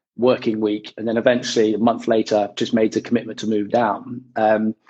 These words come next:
so that was my kind of opportunity. So I was, I had the luxury of getting to London and coming into a role. And although there's no guarantee, it meant that I got offered hours quite quickly. I then built up my hours there. So I never worked in a pure gym or a, you know,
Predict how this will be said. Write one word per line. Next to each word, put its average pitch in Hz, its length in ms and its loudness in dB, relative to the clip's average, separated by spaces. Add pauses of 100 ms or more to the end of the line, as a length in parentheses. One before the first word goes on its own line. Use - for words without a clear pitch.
(320)
so - 280 0
that 139 160 2
was 139 120 0
my 139 160 4
kind 120 200 -2
of - 100 -12
opportunity. 127 560 0
So - 140 -6
I 160 180 2
was, 143 280 0
I 151 140 2
had 135 180 -4
the 131 80 0
luxury 127 380 0
of 110 160 -8
getting 127 260 -4
to 123 100 -4
London 110 640 0 (460)
and 110 300 -4
coming 131 320 4
into 117 260 2
a 110 80 4
role. 110 420 2
And 117 100 2
although 139 200 4
there's 131 160 4
no 123 160 4
guarantee, 110 760 0
it 117 120 -4
meant 127 360 2
that 117 240 -2 (680)
I 117 60 4
got 127 140 2
offered 123 260 2
hours 110 320 2
quite - 240 -4
quickly. 127 460 0
I 113 140 -2
then 110 240 -4 (100)
built 117 240 0
up 117 140 -2
my 113 160 -8
hours 104 280 -4
there. 110 220 2
So - 160 -8
I 120 60 -4
never 139 320 4
worked 127 640 0
in 110 100 -6
a 104 220 -4
pure 110 300 0
gym 107 280 0
or 101 160 -2
a, 98 100 -4
you 95 220 -10
know, 98 120 -2